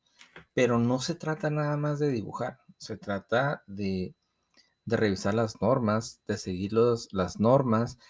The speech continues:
de seguir todos los, todas esas mini cláusulas que tienen las normas para poder un diseño esté bien hecho. Eh, ¿qué pasa cuando no se diseña? Cuando no se paga la ingeniería, cuando no se diseña,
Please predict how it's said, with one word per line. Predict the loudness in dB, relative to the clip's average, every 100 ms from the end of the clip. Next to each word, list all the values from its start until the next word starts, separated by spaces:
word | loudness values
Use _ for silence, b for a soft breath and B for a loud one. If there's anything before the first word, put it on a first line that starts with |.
| b b -6
de |
seguir | -4 -4 -2 -4
todos | 0 4 6 6
los, | 6 6 4 0 -10 -14 _ _ _ _ _ _ _ _ _ _
todas | 8 12 10 10
esas | 0 0 -4 -4 _ _ _ _ _ _ _ _ _
mini | 4 6 8 4
cláusulas | 6 6 6 2 2 2
que | -2
tienen | 2 2 2
las | 2 0 2
normas | 2 2 -2 4
para | 4 4
poder | 0 2 4 2 0
un | -2 0
diseño | 0 0 -2 -2 -2
esté | -6 -10 -6 -4
bien | 0
hecho. | 0 -2 -10 _ _ _ _ B B B B B _
Eh, | -4 -2
¿qué | -2
pasa | 4 4 6 2
cuando | 4 4 4
no | 2
se | 2 2
diseña? | 2 2 2 4 2 -2 -8 _ _ -14 0
Cuando | 2 2
no | 2
se | -2
paga | 0 0 2 2
la | 0
ingeniería, | -2 -2 -2 -4 -2
cuando | -2 0
no | 2
se | 2
diseña, | 4 2 0 -2